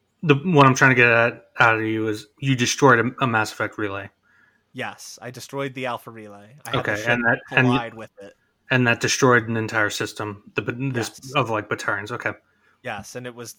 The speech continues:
Speaker 2: it's, you know, it was because, you know, I'm trying to
Speaker 1: Our ne-,
Speaker 2: prevent
Speaker 1: our
Speaker 2: the
Speaker 1: next
Speaker 2: Reapers from getting their s-, faster.
Speaker 1: I'm
Speaker 2: But
Speaker 1: trying to, I'm
Speaker 2: it
Speaker 1: trying to
Speaker 2: wound
Speaker 1: end
Speaker 2: up
Speaker 1: on a cliffhanger, folks, for our next episode.
Speaker 2: Oh, man.
Speaker 1: Don't worry.
Speaker 2: Delilah, wh-, at the be-, before he said that, did, did you, did, did I hear you say, "This is great,"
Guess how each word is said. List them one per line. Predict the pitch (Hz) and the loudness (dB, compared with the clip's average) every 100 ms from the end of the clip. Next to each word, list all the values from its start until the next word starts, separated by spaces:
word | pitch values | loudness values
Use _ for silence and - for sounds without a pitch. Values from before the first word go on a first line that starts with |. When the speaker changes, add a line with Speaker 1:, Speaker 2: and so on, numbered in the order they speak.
| _ | _
Speaker 2:
it's, | 143 | -20
you | 123 123 | -18 -16
know, | 113 104 113 | -16 -16 -18
it | 123 | -20
was | 110 107 | -20 -20
because, | - 110 135 120 110 | -20 -16 -12 -12 -12
you | 120 | -18
know, | 113 107 _ _ _ _ | -18 -20 _ _ _ _
I'm | 127 131 | -12 -6
trying | 147 147 | -2 2
to | 147 | 8
Speaker 1:
Our | 156 | 8
ne-, | |
Speaker 2:
prevent | 165 170 | 8 8
Speaker 1:
our | 165 | 8
Speaker 2:
the | |
Speaker 1:
next | 170 208 - | 10 6 4
Speaker 2:
Reapers | 175 | -6
from | - 170 | -8 -8
getting | 160 170 170 | -6 -4 -4
their | 160 | -4
s-, | 156 - | -6 -8
faster. | - 190 160 - 135 131 143 _ _ _ _ _ | -2 -2 -2 -4 -6 -6 -8 _ _ _ _ _
Speaker 1:
I'm | 147 | 6
Speaker 2:
But | 147 | 8
Speaker 1:
trying | 160 165 | 10 8
to, | |
I'm | 156 147 | 8 6
Speaker 2:
it | |
Speaker 1:
trying | 160 160 | 8 8
to | |
Speaker 2:
wound | 160 | 8
Speaker 1:
end | 156 | 8
Speaker 2:
up | 160 | 8
Speaker 1:
on | |
a | 156 | 6
cliffhanger, | - 165 151 156 143 135 | 4 2 6 4 6 4
folks, | - 131 123 - | 6 4 4 0
for | - 123 120 | 2 6 6
our | 117 | 6
next | 127 127 | 4 2
episode. | 131 123 - 123 120 117 _ _ _ _ _ 104 | 0 0 0 2 2 -2 _ _ _ _ _ -20
Speaker 2:
Oh, | 101 | -20
man. | 104 101 101 113 _ _ _ _ _ | -16 -14 -14 -16 _ _ _ _ _
Speaker 1:
Don't | 127 123 | -2 4
worry. | 127 120 120 | 6 6 4
Speaker 2:
Delilah, | 151 151 139 | 2 0 0
wh-, | 147 - _ 196 165 | -8 -14 _ _ -12
at | 156 | -12
the | 151 | -8
be-, | 165 | -8
before | 151 170 175 | -8 -6 -4
he | 185 | -4
said | 185 170 156 | -6 -8 -6
that, | 131 123 | -6 -8
did, | 131 123 | -12 -18
did | 131 131 135 | -18 -18 -14
you, | 165 | -14
did, | - 139 131 | -10 -10 -10
did | - | -6
I | 143 170 | -4 -4
hear | 185 | -6
you | 196 | -8
say, | 185 180 | -6 -4
"This | 147 147 | -4 -6
is | 151 143 | -10 -12
great," | 139 123 147 | -8 -6 -8